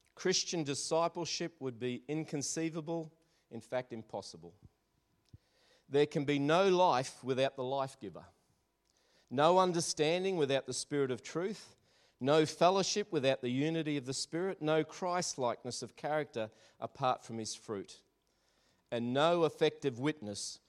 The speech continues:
without his power. As a body without breath is a corpse, so the church without the Spirit is dead.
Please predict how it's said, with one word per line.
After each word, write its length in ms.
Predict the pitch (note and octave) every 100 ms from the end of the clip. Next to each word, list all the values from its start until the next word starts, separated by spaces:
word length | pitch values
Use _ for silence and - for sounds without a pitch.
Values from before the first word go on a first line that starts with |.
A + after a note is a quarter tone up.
| _ -
without 300 | G#2+ G#2+ G#2+
his 160 | G#2
power. 400 | - - F2+ D#2 G2+ G#2+ _ _ _ _ _ _ _ _ _ _ B2+
As 160 | B2
a 80 | C3
body 440 | A2 D#3 F#3 G3
without 560 | F#3+ E3 D#3+ D#3+ - A2+
breath 460 | A#2 E3 F3 - - -
is 160 | D3 C#3
a 40 |
corpse, 720 | - - F#2 - - - - _ _ _ _ _ _ _ _ _
so 300 | - - B2+
the 120 | A#2 A#2
church 540 | - C#3+ C#3+ - -
without 320 | A#2+ A2 A2
the 80 | G#2
Spirit 480 | - - G#2+ G#2+ G#2 _ _ _ _ _ _ _
is 220 | G2 F2+ -
dead. 240 | - D#2+